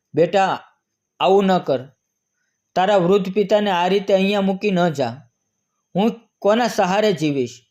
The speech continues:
શું તું ભૂલી ગયો કે હું તને મારા ખંભા પર બેસાડીને શાળાએ છોડી આવતો? મારા પગમાં ચપ્પલ નહોતી, પણ તારા શોખ ક્યારેય અધૂરા રહેવા દીધા નથી.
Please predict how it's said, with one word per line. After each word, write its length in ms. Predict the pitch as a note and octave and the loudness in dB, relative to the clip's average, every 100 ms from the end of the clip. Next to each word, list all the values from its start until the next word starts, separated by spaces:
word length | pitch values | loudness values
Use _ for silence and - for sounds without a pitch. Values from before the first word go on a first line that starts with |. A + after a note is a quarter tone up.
| _ _ _ _ _ | _ _ _ _ _
શું 240 | - F#3+ F#3+ | -8 -4 0
તું 160 | F#3 | 0
ભૂલી 280 | C#3+ E3 F#3 | 0 0 0
ગયો 280 | E3+ F#3 F3+ | 2 2 2
કે 100 | F3+ | 2
હું 220 | E3+ F3 | 0 0
તને 440 | F3 E3+ D#3 C3+ _ _ _ _ E3+ | 0 -2 -2 -6 _ _ _ _ -2
મારા 180 | F#3+ | -2
ખંભા 380 | F3+ E3+ E3 F#3 | -2 -2 0 0
પર 180 | F#3 F3 | 2 0
બેસાડીને 640 | D3+ D#3+ D#3+ F3+ F3+ F3+ | 0 -2 0 0 0 -2
શાળાએ 440 | D#3 D#3+ E3+ F3 D#3+ | -2 0 2 4 2
છોડી 360 | - E3 D#3 | 0 -2 0
આવતો? 460 | E3 D#3 D#3+ E3 - _ _ _ _ - - _ _ | 0 0 -2 -4 -6 _ _ _ _ -20 -20 _ _
મારા 220 | D#3 F#3 G3 | -2 0 0
પગમાં 380 | F#3+ F#3+ G#3+ | 0 0 0
ચપ્પલ 420 | G3+ F#3 F#3 G#3+ G#3+ | 0 -2 0 0 2
નહોતી, 440 | G3+ G3 C#3+ - _ _ _ _ - | 0 -2 -8 -10 _ _ _ _ -6
પણ 180 | D#3+ D3+ | -4 0
તારા 240 | E3+ E3+ | 0 0
શોખ 400 | E3 E3+ E3 - | 2 0 0 -2
ક્યારેય 260 | E3 E3+ D#3 | -2 2 2
અધૂરા 380 | C#3+ D#3 F3 | 2 2 2
રહેવા 320 | D#3 D3 D#3 D#3 | 2 2 2 0
દીધા 320 | D3 C#3 D#3+ | -2 -2 -2
નથી. 460 | D#3 D3+ C3 - | -4 -10 -16 -20